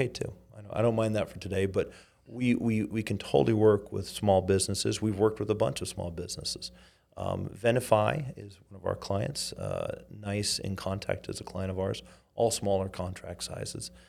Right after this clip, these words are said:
Uh, Y P O, uh, is a client of ours. G two is a smaller client of ours too. So those are all under hundred thousand dollar kind of deals with great opportunities.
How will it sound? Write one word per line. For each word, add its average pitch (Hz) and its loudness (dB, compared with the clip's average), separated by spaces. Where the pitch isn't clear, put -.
Uh, 50 -2
Y 104 0
P 101 2
O, 113 6
uh, - -12
is 98 -4
a 92 -6
client 92 -8
of 92 -10
ours. - -6
G 123 0
two 135 2
is 101 -2
a 101 2
smaller - 0
client - -10
of - -10
ours - -14
too. - -20
So 101 0
those 123 4
are 117 6
all 113 8
under 104 0
hundred 101 0
thousand 95 2
dollar - 0
kind 90 -6
of 87 -8
deals 104 2
with - -12
great 104 2
opportunities. 101 -2